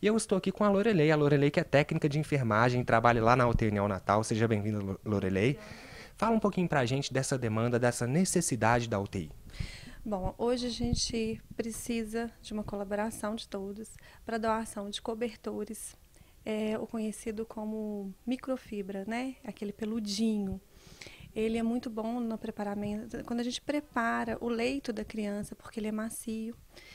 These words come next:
Speaker 2: É, lençóis de algodão, toalha de bebês, a gente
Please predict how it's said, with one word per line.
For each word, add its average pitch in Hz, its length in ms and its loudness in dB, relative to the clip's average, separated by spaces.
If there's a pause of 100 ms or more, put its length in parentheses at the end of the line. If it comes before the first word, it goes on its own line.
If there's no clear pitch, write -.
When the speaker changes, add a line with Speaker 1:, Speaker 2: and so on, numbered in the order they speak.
(300)
Speaker 2:
É, 220 180 -2
lençóis 240 840 -2
de 220 100 -2
algodão, 202 560 -4 (340)
toalha 226 520 -2
de 214 100 -10
bebês, 208 460 -6
a 208 40 -10
gente 214 400 -6